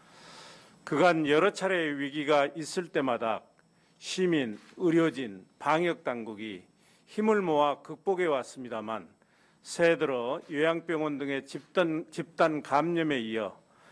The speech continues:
교회 관련 대규모 집단 감염이 빠르게 확산되면서 지역사회가 절체절명의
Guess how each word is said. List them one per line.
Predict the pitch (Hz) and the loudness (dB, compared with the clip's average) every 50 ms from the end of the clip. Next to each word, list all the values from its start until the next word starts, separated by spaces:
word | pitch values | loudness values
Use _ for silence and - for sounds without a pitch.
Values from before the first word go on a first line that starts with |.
| - - - _ _ - | -20 -20 -20 _ _ -14
교회 | - - 151 156 160 160 151 | -4 0 2 4 6 6 4
관련 | 147 147 143 139 139 139 135 127 - | 4 2 2 2 -2 -4 -4 -6 -6
대규모 | - 160 165 160 147 160 160 151 135 120 120 135 170 170 | -4 -4 -2 -2 -2 -2 -2 -2 -2 -2 -2 -4 -6 -6
집단 | - 156 127 - - 156 147 139 135 | -8 -10 -6 0 2 2 2 2 -2
감염이 | - 123 123 123 123 123 123 120 127 147 170 165 170 - | -4 -4 -4 -4 -4 -6 -6 -6 -4 -4 -6 -6 -4 0
빠르게 | 175 185 202 202 190 185 | 2 2 2 2 2 0
확산되면서 | 165 131 143 139 - - 170 151 135 131 117 117 110 110 110 98 90 - 120 107 95 - - _ _ _ _ _ _ _ _ _ _ - | 0 0 -2 -6 -6 -2 -2 -2 -2 -2 -6 -6 -6 -6 -8 -8 -6 -4 -4 -4 -4 -6 -12 _ _ _ _ _ _ _ _ _ _ -12
지역사회가 | - - 156 160 160 - - 156 139 135 131 110 117 113 107 110 143 156 - _ - | -4 0 0 0 0 0 0 0 0 0 -2 -4 -6 -6 -4 -4 -4 -6 -8 _ -14
절체절명의 | - - 156 147 139 - - - 156 143 131 - - - - 156 151 160 165 160 151 143 143 151 156 160 165 | -8 -4 -4 -4 -4 -6 -6 -2 0 0 0 -2 -4 -4 -2 0 0 0 0 -2 -2 -2 -2 -4 -4 -6 -8